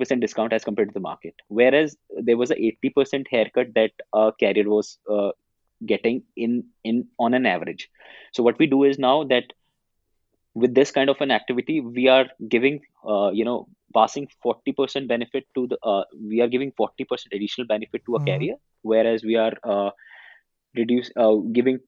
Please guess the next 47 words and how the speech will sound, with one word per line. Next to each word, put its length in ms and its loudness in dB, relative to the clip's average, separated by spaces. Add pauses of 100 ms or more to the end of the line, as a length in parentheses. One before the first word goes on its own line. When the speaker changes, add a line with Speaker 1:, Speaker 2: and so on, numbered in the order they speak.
(140)
Speaker 1:
uh, 100 2
passing 400 0
the 80 -6
twenty 300 -4
percent 280 -6
benefit 360 -4
to 40 -6
the 80 -6
shipper, 340 -4 (460)
and 220 -4
twenty 300 -2
percent 320 0
we 100 4
are 80 4
reducing 380 -2
the 80 -2
cost 280 -8
of, 100 -10 (100)
uh, 200 -6 (360)
uh, 180 -4
you 180 -4
know, 140 -8 (200)
uh, 200 -8
logistics. 640 -8 (200)
So, 220 0 (120)
so, 140 0
Speaker 2:
Okay. 100 -2 (640)
Speaker 1:
uh, 120 -4
it's 200 -2
like 220 4
increasing 720 0
the 300 4
revenue 460 2
for 160 0
a 100 0 (380)
carrier 340 4
in 120 2
the 80 -2
same 240 -4
shipment, 460 -4
decreasing 460 -2
Speaker 2:
Mm-hmm. 40 -2
Speaker 1:
the 80 0
freight 380 -2
to 120 0
a 40 -2
shipper, 340 -4